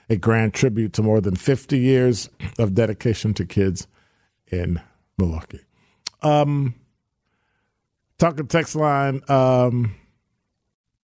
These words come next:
I don't get this, Kyle, so you'll, you'll have to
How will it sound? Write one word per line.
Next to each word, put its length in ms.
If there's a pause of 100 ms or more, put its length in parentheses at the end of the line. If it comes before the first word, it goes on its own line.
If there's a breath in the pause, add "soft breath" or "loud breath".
(360)
I 100
don't 140
get 200
this, 140
Kyle, 360
so 100
you'll, 300
you'll 160
have 240
to 260